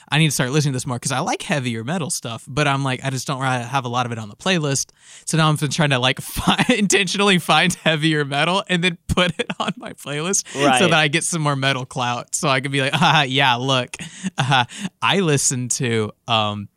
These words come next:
Speaker 1: I can't even think of a band off the top of my head that would be what I'm trying to say. That's a problem. Anyway.
Speaker 2: The best musical preferences come from insecurities.
Speaker 1: Exactly.
Speaker 2: Uh, <laughs>
Speaker 1: Oh, yeah. I d-, I do love E D M. I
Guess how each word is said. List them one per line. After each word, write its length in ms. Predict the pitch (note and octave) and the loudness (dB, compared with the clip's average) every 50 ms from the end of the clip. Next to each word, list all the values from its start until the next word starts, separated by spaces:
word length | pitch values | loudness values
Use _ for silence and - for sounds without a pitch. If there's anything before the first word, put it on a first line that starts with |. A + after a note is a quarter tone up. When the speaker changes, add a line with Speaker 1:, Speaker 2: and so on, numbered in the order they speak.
| - _ _ _ _ _ _ _ _ _ _ _ _ _ _ _ _ _ _ _ _ _ _ - | -20 _ _ _ _ _ _ _ _ _ _ _ _ _ _ _ _ _ _ _ _ _ _ 0
Speaker 1:
I 120 | B2 D3+ | 0 0
can't 260 | D3+ - E3 C#3 B2+ B2 | 2 2 0 0 0 0
even 240 | A#2 A2 G#2+ A2 | -2 -4 -4 -6
think 220 | - - B2 G#2+ - | -4 -6 -6 -6 -6
of 100 | G#2+ G2+ | -14 -16
a 80 | G2 | -16
band 320 | G2 A2 A2 A2+ A2+ A2 A2 | -14 -12 -10 -10 -8 -8 -10
off 140 | G2+ - - | -10 -12 -12
the 80 | A2 | -8
top 240 | - B2 G#2+ A2 G#2+ | -6 -6 -6 -6 -8
of 80 | G#2+ A2+ | -10 -10
my 180 | A2+ A2+ A#2 | -8 -8 -8
head 380 | A#2 A#2+ A#2 A#2 A#2 G#2+ G#2+ - - | -8 -6 -6 -6 -8 -8 -12 -12 -8
that 260 | A#2+ A#2 A#2 A2 - | -6 -6 -6 -6 -4
would 180 | B2+ B2 A2+ G#2+ | -4 -4 -4 -4
be 140 | B2+ B2 A#2+ | -4 -4 -4
what 120 | A#2+ A#2+ | -4 -6
I'm 120 | B2 A#2 | -6 -8
trying 260 | A#2+ - B2+ A2+ A#2 A2+ | -6 -6 -6 -6 -6 -6
to 80 | A2+ | -6
say. 340 | - - B2 A#2 A#2 A2+ A2 _ - - - - - | -6 -4 -4 -4 -4 -6 -6 _ -16 -20 -16 -2 0
That's 200 | C#3+ D#3+ - C#3 | 2 2 2 0
a 60 | - | -6
problem. 460 | - - A#2 A2 A2 G#2+ A2+ G#2+ A2 _ _ - | -6 -6 -4 -4 -2 -2 -4 -8 -8 _ _ -2
Anyway. 360 | E3 E3+ D#3+ C#3+ B2 A2+ A2 | 0 2 2 2 2 2 2
Speaker 2:
The 60 | C#3 D3+ | 2 4
best 280 | E3+ F#3+ G3 F#3+ - E3 | 6 4 4 4 2 2
musical 400 | D#3 D#3+ D#3 D#3+ D#3 - D3 B2+ | 4 4 4 4 4 2 2 2
preferences 580 | - C#3 C3 - - C3 B2+ - C3+ B2+ - | 4 2 2 4 2 0 0 2 0 0 0
come 220 | - C3+ A#2+ A#2+ - | 0 0 -2 0 0
from 180 | A#2+ A2+ A2 | -2 -2 0
insecurities. 840 | G#2+ A2+ - - - - B2+ A2+ G#2+ F#2+ - E2 C#2+ D2+ - - - F3+ | -2 -4 -6 -8 -8 -4 -2 0 0 0 -2 -2 -4 -4 -4 -2 -2 -2
Speaker 1:
Exactly. 500 | D3+ - D#3 C#3+ B2+ B2 A2+ - - A2+ | 0 2 2 2 2 0 0 0 -2 0
Speaker 2:
Uh, 200 | A#2 F#2+ - - - - - - F3+ E3 | 0 0 0 -2 -4 -6 -6 -4 -4 -4
<laughs> 220 | - - _ - | -4 -6 _ 2
Speaker 1:
Oh, 100 | D#3 D3+ | 4 4
yeah. 180 | D3 C3+ A#2+ - | 6 4 4 2
I 80 | A#2+ B2 | 2 0
d-, 120 | B2+ D3+ - | 0 0 -2
I 80 | C3+ | 0
do 120 | A#2 D#3 E3+ | 2 2 2
love 160 | G#3 G3 E3 - | 2 2 2 2
E 100 | D3+ C#3+ | 0 0
D 140 | C3 A#2 | 0 0
M. 120 | A2+ B2 - _ | -2 -4 -8 _
I 460 | _ _ _ _ _ _ _ _ | _ _ _ _ _ _ _ _